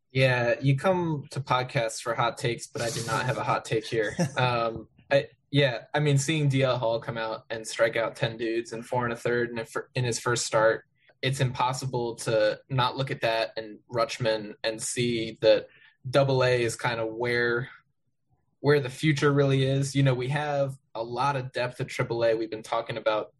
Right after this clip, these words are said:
Speaker 1: the pitching depth that the Orioles have at triple A. And that'll be fun to watch for that sake. But when you look at the upside of the Orioles farm system,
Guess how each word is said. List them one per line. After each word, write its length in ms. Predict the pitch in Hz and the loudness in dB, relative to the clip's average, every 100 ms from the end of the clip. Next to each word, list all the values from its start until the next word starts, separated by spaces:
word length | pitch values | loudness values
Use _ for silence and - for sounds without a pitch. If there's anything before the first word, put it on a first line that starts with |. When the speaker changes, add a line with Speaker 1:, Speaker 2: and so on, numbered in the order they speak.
| - | -2
Speaker 1:
the 240 | 110 92 - | 0 0 -2
pitching 300 | 135 117 120 | -2 -2 0
depth 260 | 110 107 | 2 2
that 140 | - - | -2 -4
the 60 | |
Orioles 340 | 90 110 107 107 | 0 2 0 -2
have 200 | 95 101 | -4 -4
at 100 | - | -4
triple 340 | 110 - 110 | -2 -2 -2
A. 240 | 98 101 - _ - - _ _ _ - | -2 -2 -6 _ -20 -20 _ _ _ -2
And 160 | 139 131 | 2 4
that'll 200 | 139 139 | 4 4
be 120 | 131 | 2
fun 220 | - 127 | -2 0
to 80 | 120 | 0
watch 280 | 113 117 - | 0 0 -2
for 140 | - | -6
that 200 | 113 113 | -2 -2
sake. 340 | - 123 127 131 _ | 0 0 0 -2 _
But 180 | 117 107 | 0 2
when 120 | 120 | -2
you 160 | 117 117 | -6 -2
look 180 | 127 139 | 0 0
at 160 | 135 | -2
the 140 | - - | -4 -4
upside 720 | 107 135 - 123 120 123 123 135 | -6 -4 0 2 2 2 0 -2
of 420 | - 117 113 110 113 | 0 4 4 2 -2
the 60 | |
Orioles 360 | - 123 120 113 | -4 -2 -4 -4
farm 300 | - 117 117 | -6 -6 -4
system, 540 | 117 113 - 110 107 | -4 -4 -2 -4 -6